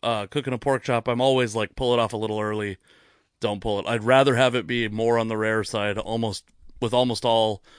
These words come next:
uh, meats, save for, like, chicken. Um,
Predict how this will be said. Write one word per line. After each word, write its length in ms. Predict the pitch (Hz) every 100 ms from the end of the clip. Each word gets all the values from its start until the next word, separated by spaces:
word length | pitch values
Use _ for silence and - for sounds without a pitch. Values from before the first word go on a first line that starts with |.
| - - _ _ -
uh, 180 | 113 110
meats, 540 | 113 117 107 - -
save 320 | - 120 110
for, 140 | - 110
like, 200 | 101 -
chicken. 500 | - 120 110 107 107 - _ _ _ _ _ _ _ _ - _ _ _ 170
Um, 580 | 180 180 165 139 139